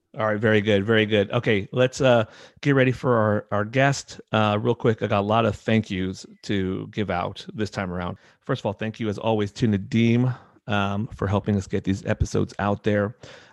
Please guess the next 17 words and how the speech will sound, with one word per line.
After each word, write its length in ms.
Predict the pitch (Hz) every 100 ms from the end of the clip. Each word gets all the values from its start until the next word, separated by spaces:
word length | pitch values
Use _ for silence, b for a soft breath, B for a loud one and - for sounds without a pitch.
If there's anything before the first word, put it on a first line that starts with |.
| -
I 60 | 98
also 260 | 107 123
wanna 200 | 110 104
give 220 | 101 101 107
a 160 | 110 95
special 680 | - 107 101 107 98 101 -
thank 280 | - 110 104
you 220 | 110 104
to 300 | - 120 107
a 60 | 104
couple 300 | - 117 110
of 60 |
my 140 | 104 95
friends, 460 | - 117 104 101
a 80 | 95
Wei 220 | 92 113
Lu 420 | 107 107 113 110